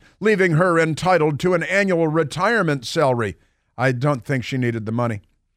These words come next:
And free from judicial rebuke. Her attorney denied the allegations. That's it. That's C N N just turns it into a hit piece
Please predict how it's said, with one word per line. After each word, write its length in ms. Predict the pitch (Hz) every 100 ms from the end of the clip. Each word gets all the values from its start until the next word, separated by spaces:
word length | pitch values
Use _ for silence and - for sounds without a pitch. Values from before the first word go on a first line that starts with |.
| _ _ _ _ _ -
And 220 | 175 165
free 360 | - 220 233 202
from 340 | 143 180 165
judicial 520 | 143 185 202 196 185
rebuke. 640 | 160 165 147 208 185 - - _ _ _ _ _ _ _ _ _ _
Her 160 | 135 120
attorney 480 | - - 139 120
denied 460 | 113 123 123 127 120
the 120 | 127
allegations. 760 | 120 120 113 123 113 117 107 - _ -
That's 280 | 165 170 190
it. 240 | 165 -
That's 260 | 139 139 -
C 220 | 147 165
N 100 | 156
N 180 | 151 127
just 320 | 131 127 - _ _ -
turns 320 | 180 180 160
it 80 | 165
into 260 | 165 147 131
a 80 |
hit 300 | 110 175 -
piece 400 | - 123 110 -